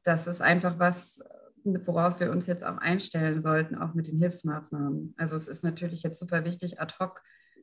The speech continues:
ähm, eine Suppe zu verteilen und eine Unterkunft zu gewähren. Das ist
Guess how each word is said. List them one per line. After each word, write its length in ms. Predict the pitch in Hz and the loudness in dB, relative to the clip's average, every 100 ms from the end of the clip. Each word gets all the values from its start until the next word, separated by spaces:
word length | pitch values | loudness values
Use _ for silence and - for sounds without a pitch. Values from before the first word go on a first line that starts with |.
| _ | _
ähm, 500 | - 175 175 175 175 - | 0 4 4 4 2 -2
eine 440 | - 202 196 - - - - | 2 4 4 0 -6 -10 -8
Suppe 360 | - 226 185 190 | 2 4 6 4
zu 140 | - 185 | 2 -2
verteilen 560 | 185 180 190 180 180 | 2 4 6 6 8
und 140 | 180 175 | 6 2
eine 80 | 170 | 2
Unterkunft 500 | 214 202 - 180 - | 2 2 0 -8 -8
zu 160 | - | -6
gewähren. 380 | 170 165 170 170 | -4 2 4 2
Das 140 | 165 | 0
ist 260 | 165 - - | -8 -14 -18